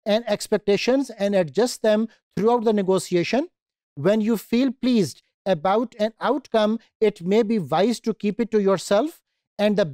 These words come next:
best negotiators create value for everyone, claiming the lion's share for themselves but making their counterparts feel that they too won। इन तमाम इकदामात को करने से it would be better, जिसमें कि एक win-win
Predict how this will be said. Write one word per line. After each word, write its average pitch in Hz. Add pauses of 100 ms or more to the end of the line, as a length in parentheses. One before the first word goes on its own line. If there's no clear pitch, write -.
best 277
negotiators 220 (300)
create 196 (160)
value 202
for 226 (200)
everyone, 175 (320)
claiming 214
the 202 (100)
lion's 214
share 226 (240)
for 190 (120)
themselves 226 (280)
but 180
making 226
their 202 (100)
counterparts 208
feel 208 (320)
that 180 (140)
they 208 (260)
too 247 (500)
won। 147 (340)
इन 196
तमाम 208
इकदामात 202
को 202
करने 175
से 208 (240)
it 208
would 196
be 175
better, 247 (160)
जिसमें 208
कि 214
एक 202
win-win 226